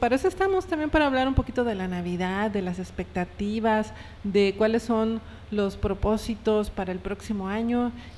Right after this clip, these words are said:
Y, y bueno, ojalá pudiéramos escucharlos también a ustedes, pero sé que ustedes también, en el lugar en el que se encuentren, pues también están preparándose para vivir estas últimas semanas, que incluyen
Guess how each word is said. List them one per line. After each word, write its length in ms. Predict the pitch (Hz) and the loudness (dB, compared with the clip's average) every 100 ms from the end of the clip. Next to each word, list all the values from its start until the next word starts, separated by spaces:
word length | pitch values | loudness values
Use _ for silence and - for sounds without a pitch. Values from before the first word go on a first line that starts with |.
| - | -2
Y, 440 | 220 214 214 214 | 0 0 0 -2
y 100 | 226 | -4
bueno, 300 | 226 330 302 | -2 0 2
ojalá 320 | 233 240 240 | 4 4 4
pudiéramos 340 | 247 254 262 254 | 6 4 4 2
escucharlos 640 | 254 - 226 233 220 247 | 0 -2 -4 -2 -2 -2
también 260 | 247 220 226 | -2 -2 0
a 60 | |
ustedes, 340 | 226 233 233 - | 0 0 0 2
pero 220 | 220 202 | 2 2
sé 160 | 220 | 0
que 180 | 220 240 | 0 0
ustedes 400 | 226 - 208 214 | 0 0 0 0
también, 520 | 220 196 190 190 196 202 - - - - | -2 -4 -2 -2 -2 -6 -12 -18 -16 -6
en 200 | 202 196 | -2 0
el 80 | 196 | 0
lugar 180 | 185 202 | 0 -2
en 100 | 240 | -2
el 100 | 226 | -2
que 80 | 202 | -4
se 100 | 202 | -4
encuentren, 720 | 180 190 190 185 208 220 220 - - | -4 -2 -2 -2 -2 0 -2 -6 -2
pues 380 | - 202 196 - - - - | 2 2 0 -10 -16 -16 -2
también 220 | 220 220 | 2 2
están 280 | 247 247 220 | 2 2 2
preparándose 1040 | 214 214 214 185 190 208 208 202 - 190 180 - - | 4 2 2 2 2 2 2 2 0 -4 -4 -10 -4
para 260 | 196 185 | 0 2
vivir 400 | 185 196 190 214 | 2 0 0 0
estas 320 | 220 220 233 214 | 0 -2 -4 -4
últimas 340 | 208 202 190 | -4 -4 -4
semanas, 600 | 190 180 214 269 392 - | -4 -2 -2 -2 -4 -6
que 80 | - | -4
incluyen 640 | 208 202 208 208 214 214 | -2 0 0 2 0 -2